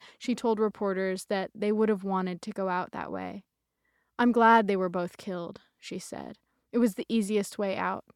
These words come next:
I'm glad it's over. It is much better they were both killed rather than to have been taken alive." Blanche received an early release for good behavior, got out on March twenty-fourth, nineteen thirty-nine, and went home to her father.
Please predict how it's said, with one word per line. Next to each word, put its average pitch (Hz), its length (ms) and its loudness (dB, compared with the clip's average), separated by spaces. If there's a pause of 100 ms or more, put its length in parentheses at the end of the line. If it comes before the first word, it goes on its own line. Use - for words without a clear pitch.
(180)
I'm 220 160 4
glad 202 260 6
it's 202 180 -4
over. 196 460 -6 (260)
It 226 120 4
is 214 120 4
much 226 300 2
better 196 300 2
they 190 120 0
were 185 140 0
both 185 300 -4
killed 180 400 -6
rather 185 340 0
than 185 180 -2
to 196 80 -8
have 185 220 -6
been 185 220 -6
taken 185 420 -6
alive." - 680 -6 (1700)
Blanche 247 320 4
received 240 400 0
an 220 80 0
early 214 260 2
release 214 380 0
for 220 100 -4
good 202 180 -2
behavior, 196 600 -6 (360)
got 226 200 8
out 226 180 12
on 220 140 4
March 196 260 0
twenty-fourth, 233 680 -2
nineteen 208 380 -4
thirty-nine, 202 560 -2 (220)
and 233 160 4
went 269 200 4
home 247 360 2
to 247 140 -4
her 240 160 0
father. - 540 -6